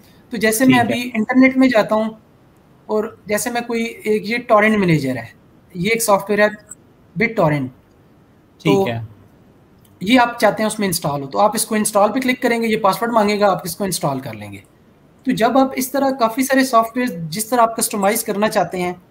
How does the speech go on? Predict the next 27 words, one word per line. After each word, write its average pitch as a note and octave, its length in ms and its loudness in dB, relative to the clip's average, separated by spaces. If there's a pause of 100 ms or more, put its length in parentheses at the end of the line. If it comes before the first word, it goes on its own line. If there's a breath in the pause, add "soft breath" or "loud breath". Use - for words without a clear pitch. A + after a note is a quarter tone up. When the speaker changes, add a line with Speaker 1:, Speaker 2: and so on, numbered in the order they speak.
(220)
Speaker 1:
वो G#3 80 -2
कर G#3+ 200 2
लें। G#3+ 220 -2 (640 soft breath)
बल्कि G#3+ 240 0
मैं, B3 400 4
अ, G3+ 280 -2 (480)
बाबर F#3+ 320 -2
भाई, B3 100 -2
मैं A3+ 160 0
बीच G3 160 -2
में A3 100 -2
ये G#3+ 140 2
भी, A3 200 -2
अ, F#3 100 2
एक F3 260 0
जो F3+ 200 -2
एक, F3 280 -4
अ, E3 400 -4
idea F#3 260 2
आपसे G3 160 0
share A3+ 240 0
किया G3+ 180 0
था, G#3 140 4
कि G#3+ 60 -2
वो G#3+ 120 2
भी, A#3+ 120 2
अ, F3+ 460 -2